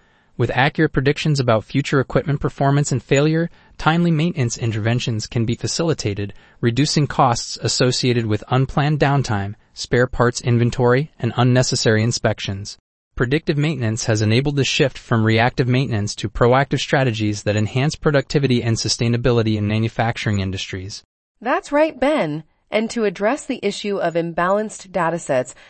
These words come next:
Speaker 2: and improve the performance of machine learning algorithms, several imbalanced learning techniques have been proposed.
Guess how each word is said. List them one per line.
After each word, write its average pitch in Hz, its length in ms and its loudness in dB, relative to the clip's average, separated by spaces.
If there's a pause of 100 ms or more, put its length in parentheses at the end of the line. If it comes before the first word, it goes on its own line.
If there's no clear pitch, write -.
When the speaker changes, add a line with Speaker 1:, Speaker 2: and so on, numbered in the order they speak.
(180)
Speaker 2:
and 196 120 2
improve 247 520 -2
the 277 80 -4
performance 175 540 -2
of 156 100 -4
machine 180 480 -6
learning 151 300 -2
algorithms, 156 720 -6 (360)
several 277 440 0
imbalanced 196 560 -2
learning 165 280 -2
techniques 151 460 -6
have 151 200 -6
been 139 160 -4
proposed. 139 560 -6